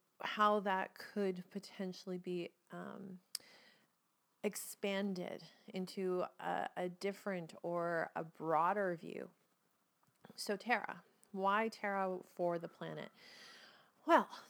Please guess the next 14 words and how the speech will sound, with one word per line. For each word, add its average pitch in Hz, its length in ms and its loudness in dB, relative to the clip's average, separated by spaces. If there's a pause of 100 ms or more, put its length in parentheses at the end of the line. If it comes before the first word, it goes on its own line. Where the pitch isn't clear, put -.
(120)
many 320 200 2
a 262 60 6
long 220 580 6
moon 196 160 2
ago, 170 460 0 (200)
many, 180 140 -2
many, 160 360 -2 (120)
many 147 140 -8
moons 143 380 -10
ago, - 360 -4 (560)
um, 196 520 0 (840)
as 196 200 4
I 196 140 4
was 185 340 0